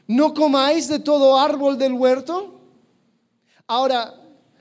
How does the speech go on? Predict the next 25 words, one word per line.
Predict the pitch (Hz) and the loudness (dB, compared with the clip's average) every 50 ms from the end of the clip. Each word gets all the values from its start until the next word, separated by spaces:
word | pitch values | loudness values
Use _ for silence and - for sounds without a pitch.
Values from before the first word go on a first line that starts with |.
| _ _ _ _ _ _ _ _ _ _ _ _ _ _ _ | _ _ _ _ _ _ _ _ _ _ _ _ _ _ _
la | 233 233 226 | -2 -2 0
manera | 233 247 262 302 330 320 | 0 -2 -2 0 0 0
en | 302 285 | -2 -2
que | 285 277 | -4 -4
lo | 254 233 | -6 -6
está | 214 - 269 277 | -6 -4 -6 -6
diciendo, | 254 247 214 - - 262 269 277 262 240 233 | -6 -6 -8 -8 -8 -6 -6 -6 -4 -4 -4
está | 220 214 220 285 294 | -6 -6 -6 -8 -4
básicamente | 277 285 277 277 262 226 247 254 247 254 208 247 | -4 -4 -4 -6 -8 -8 -6 -6 -6 -6 -8 -8
diciendo, | 233 208 202 233 226 226 220 220 | -8 -8 -8 -8 -8 -8 -6 -2
"Oye, | 262 240 294 302 285 247 196 - | 0 2 2 2 0 -2 -2 -2
¿es | 208 233 285 - | -2 -4 -2 -2
en | 339 330 277 | -2 -2 -2
serio | 214 - - - 262 254 269 262 269 277 285 311 349 359 - - - - _ _ _ _ _ _ _ | -4 -6 -6 -4 -2 0 0 0 0 0 0 0 0 -4 -10 -20 -20 -20 _ _ _ _ _ _ _
que | - 233 226 202 | -8 -8 -6 -6
Dios | 196 220 233 247 269 302 349 - - - - - - _ _ _ _ _ _ _ | -4 -2 0 2 2 2 0 -2 -8 -14 -16 -18 -20 _ _ _ _ _ _ _
no | - 208 269 294 294 | -6 -4 -4 -4 -2
te | 294 294 277 | -4 -4 -2
deja | 240 247 285 285 285 294 277 - | -2 -2 -4 -4 -8 -14 -14 -8
comer | - 233 220 214 214 233 262 262 | -6 -6 -4 -4 -4 -4 -6 -4
de | 247 247 | -4 -4
ningún | 226 214 208 202 196 196 226 247 269 254 | -4 -4 -4 -6 -4 -4 -2 -2 -4 -4
fruto? | 262 - 233 233 233 233 240 294 339 415 415 - - - _ _ _ _ _ _ _ _ _ _ _ _ _ _ _ _ _ _ _ _ _ _ _ _ | -6 -6 -4 -4 -4 -4 -4 -6 -6 -6 -8 -14 -20 -20 _ _ _ _ _ _ _ _ _ _ _ _ _ _ _ _ _ _ _ _ _ _ _ _
¿En, | - 269 285 262 240 254 - - | -2 -2 0 0 -2 -6 -10 -12
es, | 302 294 302 - - | -10 -10 -10 -10 -14